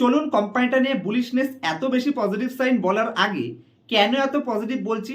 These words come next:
সেই ফান্ডামেন্টাল এবং বিজনেস মডেলের অ্যাডভান্টেজগুলো আমি আপনাদের ডিটেল কভার করব এই ভিডিওতে। তার আগে আমার চ্যানেলের সকল ভিউয়ার্স এবং সাবস্ক্রাইবারদের জন্য একটা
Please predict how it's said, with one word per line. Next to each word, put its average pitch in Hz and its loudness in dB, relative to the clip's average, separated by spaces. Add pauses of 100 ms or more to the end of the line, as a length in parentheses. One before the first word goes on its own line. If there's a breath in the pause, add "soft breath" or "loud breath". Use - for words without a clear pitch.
সেই 247 -2
ফান্ডামেন্টাল 226 -2 (120)
এবং 202 -4 (140)
বিজনেস 233 -4 (100)
মডেলের 208 -2
অ্যাডভান্টেজগুলো 190 -2 (400 loud breath)
আমি 196 0 (100)
আপনাদের 233 0 (120)
ডিটেল 190 0
কভার 175 0
করব 175 0 (160)
এই 139 0
ভিডিওতে। 98 -12 (540 loud breath)
তার 226 6
আগে 247 4 (120)
আমার 262 2
চ্যানেলের 262 2
সকল 226 -2 (120)
ভিউয়ার্স 226 -2 (160)
এবং 220 0 (120)
সাবস্ক্রাইবারদের 226 -2
জন্য 117 -6 (180)
একটা - -4